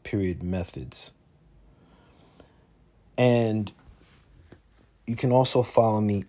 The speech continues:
at newwellness dot guides, because over the next six months, as I go through and create meditations and as I dive into myself, I'm gonna be sharing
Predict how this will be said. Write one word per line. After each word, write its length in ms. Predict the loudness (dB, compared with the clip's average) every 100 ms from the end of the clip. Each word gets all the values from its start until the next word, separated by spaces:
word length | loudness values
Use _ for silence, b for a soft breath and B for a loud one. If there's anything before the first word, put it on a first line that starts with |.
| 0
at 280 | 2 2 -4 -6
newwellness 840 | 0 0 2 2 2 0 0 -4 -10 -4
dot 460 | -2 0 -4 -10 -20 _ -8
guides, 720 | -2 0 0 -4 -6 -10 -10 -8
because 420 | -8 -2 -2 -2 -2
over 220 | -2 0
the 100 | 0
next 260 | 0 0
six 260 | -4 -4 -4
months, 320 | -2 -2 -4
as 160 | -4 -4
I 80 | -4
go 280 | -2 -2
through 280 | -4 -6 -4
and 100 | -4
create 360 | -6 -6 -6 -4
meditations 920 | -6 -8 -8 -6 -4 -6 -6 -6 -4
and 200 | -6 -8 B B B B -8
as 120 | -4
I 80 | -2
dive 320 | 0 2 2
into 200 | -2 -4
myself, 420 | -4 0 0 0
I'm 80 | 0
gonna 160 | 0 0
be 100 | -2
sharing 680 | -4 -2 0 0 -2 -6